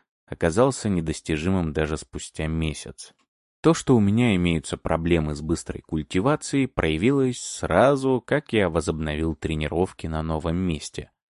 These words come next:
Того потрясающего, в четыре раза ускоренного по сравнению с первыми практиками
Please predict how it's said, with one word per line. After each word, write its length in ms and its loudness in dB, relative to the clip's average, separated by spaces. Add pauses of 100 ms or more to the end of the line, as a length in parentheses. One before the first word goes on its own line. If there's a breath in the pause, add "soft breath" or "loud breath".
(540)
Того 240 4
потрясающего, 1120 -2
в 80 -20
четыре 400 0
раза 340 4
ускоренного 720 0
по 160 -4
сравнению 600 0
с 80 -10
первыми 480 0
практиками 720 -6